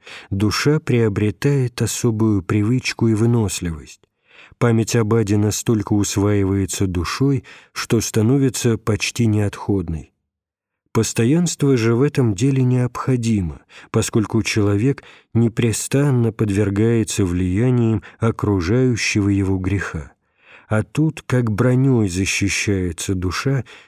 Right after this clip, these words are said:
тем, что смиряется даже до ада. Как объяснял старец, этим побеждаются враги. А когда я умом выхожу из огня, то помыслы снова приобретают силу.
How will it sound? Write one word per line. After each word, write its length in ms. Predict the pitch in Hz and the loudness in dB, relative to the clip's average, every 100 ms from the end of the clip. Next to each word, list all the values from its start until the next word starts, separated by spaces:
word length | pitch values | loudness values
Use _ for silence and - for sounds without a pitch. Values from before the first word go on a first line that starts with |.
| _ | _
тем, 260 | - 139 139 | 0 2 0
что 280 | - 117 101 | -2 -2 -2
смиряется 920 | - 95 92 110 127 123 - 123 110 - - | 0 0 0 0 0 0 -2 -4 -4 -6 -6
даже 400 | 101 107 95 98 | 0 0 0 0
до 360 | 95 104 98 90 | 0 0 -2 -4
ада. 180 | 82 - _ _ _ _ _ _ _ - | -8 -18 _ _ _ _ _ _ _ -2
Как 240 | 113 95 | 0 2
объяснял 640 | 104 98 104 - 104 98 | 0 0 0 0 0 0
старец, 540 | 87 - 139 135 - - - - - | -2 -2 0 0 -2 -8 -16 -20 -2
этим 440 | 131 143 - 123 | -2 0 0 0
побеждаются 840 | - 120 104 98 92 117 113 101 110 | 2 0 2 0 0 2 2 0 -2
враги. 480 | 98 113 98 87 - _ _ _ _ _ - | 0 0 -2 -6 -8 _ _ _ _ _ -4
А 120 | 104 | -2
когда 380 | - 110 98 120 | 0 -2 0 2
я 280 | 113 113 113 | 2 0 -2
умом 480 | 113 110 110 110 101 | 0 2 2 2 0
выхожу 580 | 98 104 117 110 127 151 | 0 0 0 0 0 0
из 180 | 98 92 | 0 -2
огня, 400 | 90 90 76 - _ _ _ - | -4 -4 -6 -12 _ _ _ -4
то 120 | 107 | -2
помыслы 720 | - 139 156 131 - 117 104 | 0 2 2 0 -2 -2 -2
снова 640 | - 104 113 139 123 117 | -2 0 2 2 0 -2
приобретают 880 | - 107 98 87 98 - 104 104 90 | -2 -2 -2 -2 -4 -4 -4 -4 -6
силу. 460 | - 95 90 78 | -8 -6 -8 -10